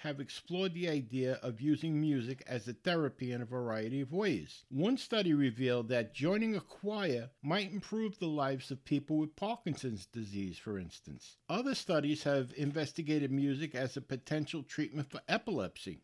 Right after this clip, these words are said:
Others still concluded that music in the right setting can reduce the sensation of pain. For instance, one recent meta-analysis of fourteen studies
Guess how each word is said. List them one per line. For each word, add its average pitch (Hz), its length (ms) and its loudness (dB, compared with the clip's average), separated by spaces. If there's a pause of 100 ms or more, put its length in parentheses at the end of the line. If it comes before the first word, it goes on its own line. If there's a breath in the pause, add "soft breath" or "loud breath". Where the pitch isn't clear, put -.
Others 226 340 -2
still 196 300 0
concluded 156 560 -4
that 143 220 0
music 165 580 0
in 151 160 4
the 143 100 6
right 180 300 2
setting 175 440 0
can 151 220 0
reduce 147 460 0
the 190 80 -4
sensation 151 760 -2
of 151 120 -6
pain. 143 340 2 (120)
For 214 220 2
instance, 127 720 -2
one 196 220 2
recent 226 600 0
meta-analysis 120 1300 -2
of 127 140 -4
fourteen 196 640 -2
studies 120 680 -2